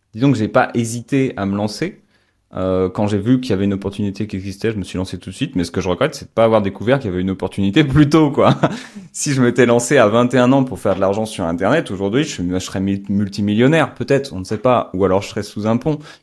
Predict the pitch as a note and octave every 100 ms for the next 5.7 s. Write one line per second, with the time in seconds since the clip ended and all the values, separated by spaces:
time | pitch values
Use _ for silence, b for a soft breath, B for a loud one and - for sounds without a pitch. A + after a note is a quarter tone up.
0 | - F#2 G2 G2+ G#2+ G#2 C#3 C#3 D3+ b
1 | b _ - F#2+ F2+ F2+ F2 E2+ D#2+ D#2+
2 | - - _ _ _ _ _ _ _ _
3 | _ _ G2 G2+ F#2 G2 - A#2 A#2+ C3
4 | D#3 - - _ _ _ _ _ _ _
5 | _ - E3+ - C#3 E3+